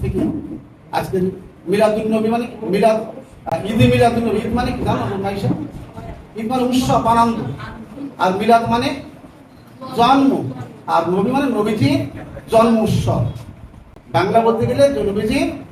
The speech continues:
জন্ম উৎসব আজকে। তো জন্ম উৎসবটা খুবই আনন্দ উপকার হওয়া উচিত, হ্যাঁ? কারণ এমন একজন মানুষের জন্ম, এমন একজন রাসূলের জন্ম,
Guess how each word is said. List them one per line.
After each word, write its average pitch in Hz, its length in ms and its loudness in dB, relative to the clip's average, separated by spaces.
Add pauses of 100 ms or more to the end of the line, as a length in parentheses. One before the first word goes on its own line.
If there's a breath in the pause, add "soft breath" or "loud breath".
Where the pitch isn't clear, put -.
(580)
জন্ম 240 340 2
উৎসব 190 380 -2
আজকে। 175 320 -2
তো 165 160 -6
জন্ম 214 260 -2
উৎসবটা 277 300 -2
খুবই 277 140 0
আনন্দ 247 360 0
উপকার 247 300 -2
হওয়া 175 140 -2
উচিত, 127 220 -4 (840 loud breath)
হ্যাঁ? 226 220 2 (640)
কারণ 214 200 2
এমন 226 180 2
একজন 254 200 -2
মানুষের 269 420 0
জন্ম, 226 380 2 (560)
এমন 180 180 0
একজন 247 180 0
রাসূলের 131 340 0
জন্ম, 220 480 0